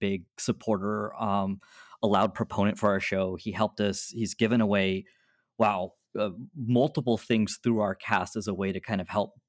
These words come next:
boost our numbers, even kind of being the reason that we got to the number of followers above a thousand that we have now was a, a, a big part of that was a giveaway that Ryan did for us. And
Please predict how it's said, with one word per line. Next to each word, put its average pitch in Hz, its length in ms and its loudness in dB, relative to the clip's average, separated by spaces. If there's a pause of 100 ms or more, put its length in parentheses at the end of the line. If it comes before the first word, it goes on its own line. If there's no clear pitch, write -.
(200)
boost 110 360 0
our 98 80 2
numbers, 92 360 -2
even 113 300 2 (420)
kind 127 160 2
of 107 40 0
being 117 180 2
the 104 60 0
reason 110 280 2
that 98 100 -4
we 98 100 0
got 90 320 -2
to 90 300 -4 (200)
the 101 80 0
number 92 220 -2
of 98 60 -4
followers 98 460 0
above 98 240 0
a 92 40 -2
thousand 92 480 0
that 101 80 -2
we 101 100 -4
have 110 260 0
now 98 200 -4
was 107 200 -2
a, 104 180 0
a, 110 100 -2 (120)
a - 40 -12
big 107 220 0
part 101 140 2
of 113 60 0
that 101 120 2
was 98 120 -2
a 90 40 -2
giveaway 104 380 0
that 95 160 -4 (400)
Ryan 98 280 2
did 101 160 0
for 95 200 -8
us. 87 280 -8
And 98 320 -2